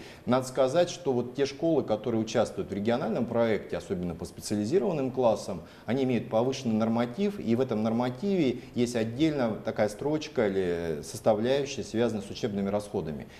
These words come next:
где они могут приобретать и роботы, и соответствующие программы, и это они, собственно говоря, делают. Отдельное направление — это, это методическое оснащение этого процесса и сопровождение этого процесса, и, конечно, повышение квалификации.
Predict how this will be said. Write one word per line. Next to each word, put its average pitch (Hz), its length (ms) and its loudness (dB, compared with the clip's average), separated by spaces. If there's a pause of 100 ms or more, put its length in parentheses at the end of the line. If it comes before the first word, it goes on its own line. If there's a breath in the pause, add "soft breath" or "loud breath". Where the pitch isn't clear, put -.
(160 loud breath)
где 117 180 2
они 113 120 0
могут 95 280 -4
приобретать 87 600 -4
и - 40 -4
роботы, 127 600 0
и 82 520 -2
соответствующие 92 580 -4
программы, 143 720 2 (200 loud breath)
и 131 60 2
это 151 160 4
они, 123 120 -2
собственно 123 320 -6
говоря, 98 200 2
делают. 92 540 0 (480 loud breath)
Отдельное 147 500 2
направление — 117 600 2
это, 107 200 4
это 113 220 -2
методическое 127 640 0
оснащение 156 480 -2
этого 147 120 -2
процесса 143 640 0
и - 20 0
сопровождение 107 800 0
этого 156 120 -2
процесса, 160 480 -2
и, - 40 -2
конечно, 113 360 -2
повышение 92 460 -4
квалификации. 85 720 -8